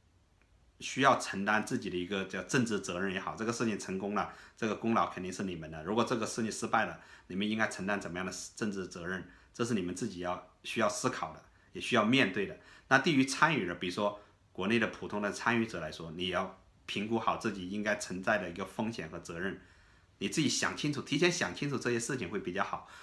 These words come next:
不至于事情突然发生，然后你自己就完全就，就不在状态，然后也很不成熟的一个表现嘛。作为一个成年人，你要参加一个政治运动、政治活动，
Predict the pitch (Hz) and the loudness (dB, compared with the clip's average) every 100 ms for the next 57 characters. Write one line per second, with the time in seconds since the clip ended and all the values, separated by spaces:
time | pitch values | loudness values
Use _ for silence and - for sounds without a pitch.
0 | - - 107 139 113 113 - 123 110 95 | -10 -4 0 4 4 4 0 0 -2 -2
1 | 123 107 98 104 104 101 98 - - - | 2 2 4 2 2 0 -4 -10 -20 -20
2 | _ _ - 82 104 95 87 107 92 85 | _ _ -10 -4 0 0 0 -2 -4 -2
3 | 92 90 - 87 92 107 98 101 90 - | -2 -2 -6 -6 -4 -2 -2 -2 -4 -10
4 | _ _ _ _ _ _ _ _ _ _ | _ _ _ _ _ _ _ _ _ _
5 | - - - _ - - _ _ - - | -20 -20 -20 _ -20 -20 _ _ -8 -4
6 | 98 107 107 127 101 - 92 78 82 - | 2 6 6 8 4 4 2 0 -6 -14
7 | - _ _ - 95 - 98 139 - 113 | -18 _ _ -4 -4 -2 0 0 0 0
8 | 104 104 110 85 - 90 82 80 104 101 | 0 0 -2 -2 -4 -6 -6 -4 -2 -2
9 | 107 - 95 98 92 90 98 - 101 104 | -4 -2 -2 0 -2 -2 -2 -2 0 0
10 | 98 101 - 110 107 101 98 95 87 117 | 0 -2 2 2 2 -2 -4 -4 -2 -2
11 | 104 - 85 101 | -2 -6 -8 -8